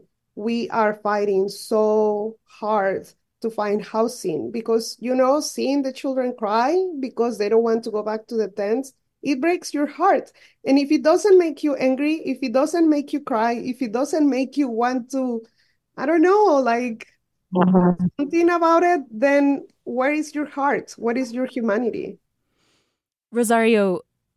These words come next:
Speaker 3: when protesters were cleared from the chamber, there is a glass wall, sort of with glass bricks, next to the city council dais and some of the seating inside the chamber. And protesters began sort of banging on the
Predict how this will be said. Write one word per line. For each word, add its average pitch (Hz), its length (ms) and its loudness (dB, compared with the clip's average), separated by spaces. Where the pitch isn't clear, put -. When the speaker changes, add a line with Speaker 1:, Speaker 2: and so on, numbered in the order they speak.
Speaker 3:
when 220 640 0
protesters 240 500 -4
were 180 120 -6
cleared 185 360 -4
from 170 180 -4
the 156 80 -8
chamber, 156 680 -6
there 196 220 0
is 185 200 -4
a 175 80 -2
glass 156 680 -4
wall, 151 680 -4
sort 170 200 -6
of 147 60 -8
with 143 160 -10
glass 147 320 -4
bricks, - 640 -6
next 170 460 -6
to 156 560 -2
the 156 220 -4
city 160 240 -4
council 147 640 -6
dais 160 460 -2
and 156 120 -6
some 156 200 -6
of 147 80 -10
the 156 80 -8
seating 190 400 -4
inside 151 320 -6
the 151 40 -6
chamber. 165 520 -6
And 202 120 0
protesters 220 520 0
began 160 380 -4
sort 185 180 -4
of 147 80 -2
banging 160 340 -4
on 156 200 -4
the 143 360 -6